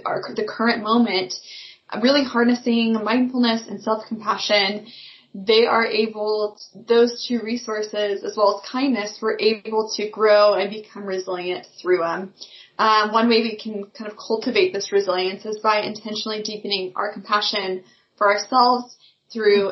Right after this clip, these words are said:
a loving kindness practice, which now,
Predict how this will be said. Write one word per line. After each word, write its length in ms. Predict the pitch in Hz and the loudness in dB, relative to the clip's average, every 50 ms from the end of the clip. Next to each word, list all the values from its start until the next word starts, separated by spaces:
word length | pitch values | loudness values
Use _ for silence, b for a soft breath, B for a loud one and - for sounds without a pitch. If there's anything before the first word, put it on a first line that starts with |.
| - | -2
a 380 | - 208 196 190 190 185 - - | -2 -2 0 0 0 -2 -2 -4
loving 360 | - 208 196 196 190 185 196 - | -2 -2 -2 -2 -4 -8 -10 -12
kindness 500 | - 226 208 202 - - - - - - | -12 -10 -10 -10 -10 -10 -12 -12 -14 -12
practice, 600 | - - - - - - - - - - - - - | -8 -8 -8 -8 -8 -10 -10 -8 -10 -12 -14 -10 -4
which 380 | 214 208 - - - - - b b b b b b b b _ _ _ _ _ _ _ _ _ - | -2 -2 0 -2 -4 -10 -12 b b b b b b b b _ _ _ _ _ _ _ _ _ 0
now, 420 | 240 262 269 269 262 - - - | 2 4 4 4 4 2 -2 -6